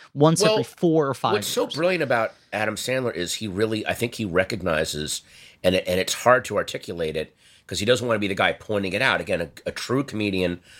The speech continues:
Speaker 2: like Sandler doesn't wanna be the guy pointing out. He wants to personify it, that a lot of male energy, especially in the twenty-first century,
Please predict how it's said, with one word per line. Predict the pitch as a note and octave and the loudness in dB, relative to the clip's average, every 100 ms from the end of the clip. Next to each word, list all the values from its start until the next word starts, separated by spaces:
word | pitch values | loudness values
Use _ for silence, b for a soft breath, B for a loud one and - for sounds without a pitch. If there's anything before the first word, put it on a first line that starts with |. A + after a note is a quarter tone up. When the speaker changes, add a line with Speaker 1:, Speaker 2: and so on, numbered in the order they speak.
| B B | B B
Speaker 2:
like | - F2 | -2 0
Sandler | - C3+ A2+ F2+ | 4 4 4 0
doesn't | - G2+ A2 | 2 2 2
wanna | G#2+ | -2
be | G2+ | -2
the | G2 | -4
guy | F2+ D2+ | -4 -4
pointing | - C3+ A2+ | -2 -2 2
out. | F2+ - B B _ | 0 -2 B B _
He | G#2 | -2
wants | G2 | -2
to | - | -4
personify | - A#2 C3+ B2 F2 | -4 0 0 2 2
it, | E2 - | 2 0
that | E2+ - b b b | -4 -4 b b b
a | F2+ | -2
lot | F2+ F#2 C3 - | 2 4 4 2
of | A2 G2 - _ _ _ - | -2 -2 -10 _ _ _ -10
male | E2+ G2 A2 A2+ G#2 | -2 2 2 0 -4
energy, | F#2+ G#2 G2 F2 D#2+ D2+ - _ _ - | -2 -2 -2 -6 -6 -8 -14 _ _ -10
especially | - - - - G2+ | -4 0 0 0 -4
in | - F2+ | -4 -4
the | E2+ | -6
twenty-first | - E2+ E2+ F#2 E2+ | -6 -6 -4 -4 -2
century, | - G2+ - E2 D2 | 0 -2 0 -2 -2